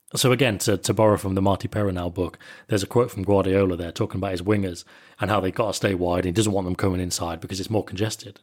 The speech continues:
And he says to the winger, if you stay out there and hold your width and wait, how many guys have got a dribble past? One or two, and then do it. If you come inside, how many? How many do you have to dribble past then?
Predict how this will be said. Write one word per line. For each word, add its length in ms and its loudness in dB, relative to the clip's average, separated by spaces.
And 100 0
he 40 0
says 280 0
to 80 -2
the 80 0
winger, 340 0
if 120 -4
you 100 6
stay 260 2
out 180 4
there 180 0
and 100 -4
hold 240 -2
your 200 0
width 240 -2
and 120 -8
wait, 400 -2
how 160 2
many 140 4
guys 220 4
have 100 -2
got 80 2
a 20 0
dribble 260 0
past? 320 -10
One 140 2
or 80 2
two, 360 -2
and 80 -4
then 120 0
do 160 4
it. 160 -2
If 100 -6
you 80 -2
come 160 0
inside, 320 0
how 120 2
many? 300 0
How 100 0
many 160 2
do 60 -2
you 60 0
have 80 -4
to 80 -8
dribble 160 2
past 200 -4
then? 180 -2